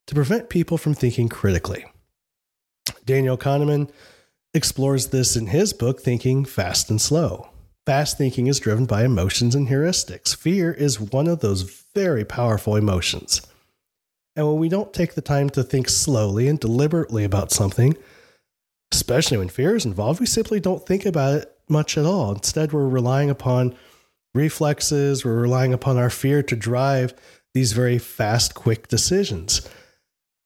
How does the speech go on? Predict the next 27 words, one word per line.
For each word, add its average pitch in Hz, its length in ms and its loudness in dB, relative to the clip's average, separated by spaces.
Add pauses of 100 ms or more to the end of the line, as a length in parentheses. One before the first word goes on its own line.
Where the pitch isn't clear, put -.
And 147 140 0
that's 180 300 2
what 170 140 -2
these, 143 220 2
I 131 120 2
call 117 240 0
the 104 80 0
merchants 107 400 0
of 92 100 0
fear, 113 380 0
that's 120 200 0
what 143 100 0
these 143 180 0
merchants 135 400 0
of 120 100 2
fear 113 260 2
want. 165 440 -2
They 117 160 2
don't 147 360 0
want 156 380 -2
you 156 80 2
to 104 80 4
think 101 220 -4
critically 98 420 2
about 90 240 0
the - 60 -6
science. - 520 -2